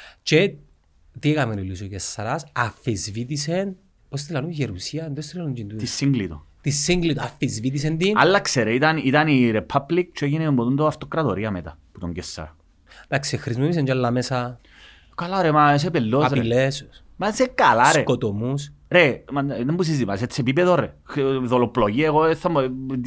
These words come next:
Speaker 1: Και τότε θέμας.
Speaker 2: Κι ο
Speaker 1: Τότε που ο θάνατος ήταν
Speaker 2: Κι ο Αλέξανδρος έσφαξε τους, τους, τους αντι-, του-, τους που θέλουν να το, δεν τα, δεν και ζει-, για, σε έτσι επίπεδα, ρε, δεν μπο-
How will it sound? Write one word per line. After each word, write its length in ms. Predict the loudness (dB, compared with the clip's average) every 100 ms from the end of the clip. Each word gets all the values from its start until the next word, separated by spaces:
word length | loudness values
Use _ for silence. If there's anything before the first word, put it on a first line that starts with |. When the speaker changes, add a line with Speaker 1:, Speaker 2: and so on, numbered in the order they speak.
| -10 -6
Speaker 1:
Και 120 | -2
τότε 280 | 6 6 8
θέμας. 400 | 6 4 0 -10 0
Speaker 2:
Κι 120 | 6
ο 340 | 8 8 8 8
Speaker 1:
Τότε 140 | 8
που 80 | 8
ο 80 | 6
θάνατος 420 | 6 4 2 0
ήταν 300 | 0 -2 -4 -6 -10 -4
Speaker 2:
Κι 120 | 4
ο 680 | 8 8 8 6 6 6 6
Αλέξανδρος 600 | 4 2 2 2 2 -2
έσφαξε 400 | -4 -6 -4 -2
τους, 160 | -2 -4
τους, 480 | -4 -6 -6 -8 -6
τους 160 | -8 -8
αντι-, 440 | -8 -8 -6 -8
του-, 360 | -6 -8 -8 -10
τους 180 | -10 -10
που 80 | -8
θέλουν 160 | -8 -6
να 80 |
το, 80 | -6
δεν 120 | -6
τα, 100 | -6
δεν 240 | -4 -2 -2
και 120 | -2
ζει-, 340 | -2 0 -2 -2
για, 240 | 0 0 0
σε 140 | -4
έτσι 180 | -4 -2
επίπεδα, 360 | 0 2 4 2
ρε, 120 | 2
δεν 100 | 0
μπο- 160 | -2